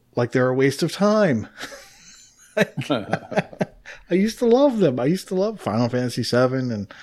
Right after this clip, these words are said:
Dragon Warrior and all these fun games like that. I used to just spend so much time with them. But these days, I just feel like it's a waste of time just sitting there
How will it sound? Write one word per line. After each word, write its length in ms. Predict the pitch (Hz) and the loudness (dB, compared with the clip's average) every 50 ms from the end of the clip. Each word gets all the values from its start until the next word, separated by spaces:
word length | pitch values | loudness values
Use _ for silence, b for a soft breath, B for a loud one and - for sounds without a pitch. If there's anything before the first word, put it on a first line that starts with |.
| B B B B B B | B B B B B B
Dragon 420 | - - 87 - 127 127 135 135 131 | -6 -2 0 2 2 2 2 2 2
Warrior 680 | 127 131 131 131 131 131 131 131 131 127 131 127 117 | 2 4 4 4 2 2 2 2 0 0 0 0 -2
and 280 | 107 92 87 85 B B B B B B B - 170 | -2 -4 -6 -8 B B B B B B B -8 -4
all 160 | 214 294 339 | -2 0 2
these 180 | 320 247 196 | 2 2 0
fun 240 | - - 208 202 185 | 0 0 2 4 4
games 240 | 143 139 143 143 123 | 4 4 2 2 2
like 140 | 131 120 - | 0 -2 0
that. 220 | 117 101 92 - | 0 -2 -2 0
I 40 | 104 | -2
used 200 | 120 143 - - | -2 -4 -4 -8
to 100 | 190 180 | -12 -8
just 340 | 165 143 - - - _ - | -6 -6 -8 -8 -14 _ -16
spend 300 | - - - 139 127 127 | -10 -4 -2 -2 0 0
so 180 | - 214 262 | 0 0 0
much 220 | 320 320 247 - - | 0 0 -4 -4 -4
time 240 | - 156 175 185 131 | -2 0 2 2 2
with 100 | 104 95 | 2 0
them. 160 | 98 104 101 | -4 -6 -4
But 160 | 117 110 - | -4 -6 -6
these 340 | 123 131 123 147 196 190 170 | -6 0 2 2 2 2 0
days, 400 | 185 185 170 165 175 185 165 - b b b b b b b b b - - | -2 -2 -2 -2 -6 -6 -8 -10 b b b b b b b b b -10 -2
I 80 | - 127 | 0 0
just 160 | 135 151 - | 0 0 -2
feel 160 | - 160 151 | 2 4 4
like 100 | 147 143 | 4 4
it's 100 | 135 - | 4 4
a 60 | 147 123 | 2 2
waste 320 | 113 127 139 139 - - | 4 2 2 2 0 -6
of 80 | 143 - | -8 -6
time 240 | 143 151 165 151 | -4 -2 -2 0
just 180 | 131 113 - - | -2 -2 -2 -4
sitting 220 | - 151 143 135 | -2 -2 -2 0
there 260 | 131 123 117 110 - | 0 0 -2 -2 -4